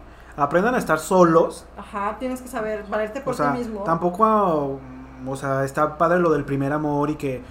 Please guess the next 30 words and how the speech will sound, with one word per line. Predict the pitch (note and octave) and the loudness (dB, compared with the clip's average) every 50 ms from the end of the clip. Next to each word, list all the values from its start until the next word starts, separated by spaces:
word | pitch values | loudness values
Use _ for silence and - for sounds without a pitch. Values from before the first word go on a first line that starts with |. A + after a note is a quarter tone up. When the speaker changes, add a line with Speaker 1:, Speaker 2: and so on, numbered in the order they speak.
| - - - | -18 -12 -6
Speaker 1:
uno | D#3 D#3 F3 | -4 -2 -2
se | F3 F3 F3+ | -2 -4 -4
case | D#3+ C#3+ D#3+ | -4 -4 -4
con | - F3 D#3+ | -4 -2 -2
el | C#3+ C3+ | -2 -2
primer | C3+ C3+ B2+ C3 C3+ | -4 -6 -4 -4 -2
amor, | C#3 C#3+ D3 C3+ C3 C3 B2+ B2+ - - - - - - - - - | -2 -2 -2 -4 -4 -4 -4 -6 -8 -12 -14 -16 -18 -20 -18 -6 0
pero | F3 F3 F3+ F3+ | 2 2 2 2
pues | F#3 F3+ F3+ | 0 -2 -2
también | G#3+ G3+ G#3 A3 B3+ D#4 F4 F4 | -2 0 0 0 0 0 0 0
conozcan | F4+ E4+ D4+ B3 A3+ A3+ - - D4 C#4+ | 0 0 0 0 0 -2 -2 -2 -2 -2
más, | B3 - - - C#3+ | -2 -4 -6 -8 -10
o | C3+ | -10
sea, | B2 - C#3 C3+ C3+ C3+ C3+ C3 C3 - - - - - - - - - - | -6 -4 -2 0 0 0 -2 -2 -4 -8 -14 -20 -20 -20 -20 -20 -20 -18 -10
si | - F#3 G3 G3 F#3+ G3 F#3+ F#3 F3+ | -4 -2 -2 0 0 2 2 2 4
la | E3+ F3 F3 | 4 4 4
vida | G3 A#3 A#3+ C#4 C#4 C#4 C#4 C4 B3 G#3 G3 F3+ E3 D#3 D3 C#3 C3 B2 B2 B2+ B2+ C3 | 2 2 2 2 2 4 4 4 4 4 4 4 4 2 0 -2 -4 -6 -8 -10 -8 -4
los | C#3+ E3+ E3+ D#3+ E3 | -2 0 0 2 2
va | F#3 | 2
a | G3+ | 0
destinar | B3 A#3+ - F3+ F3 F3 F3 | 0 -2 -2 -2 0 0 2
para | F3 G#3+ G3 F3+ D#3+ D3+ D3 C#3+ C3+ C3 B2+ B2+ B2+ | 2 2 4 4 2 2 2 0 0 -2 -2 -4 -6
que | - | -10
estén | C3 - F3+ F#3 F3+ | -8 -6 -4 -4 -2
juntos, | F#3 A3 A3 G#3+ C#4 C#4 | -2 -2 -2 -2 -2 -2
los | A#3+ E3+ C#3 | -2 0 2
va | D3 C#3+ C#3+ D3 D3+ | 2 4 4 4 2
a | |
regresar | D3+ F3+ F3+ E3 D3 C3+ - C#3 C3+ C#3 C3+ - | 2 0 0 -2 -2 -4 -4 -2 -4 -4 -4 -4
por | - D3 D3 C3+ C3+ | -4 -2 -2 -2 -2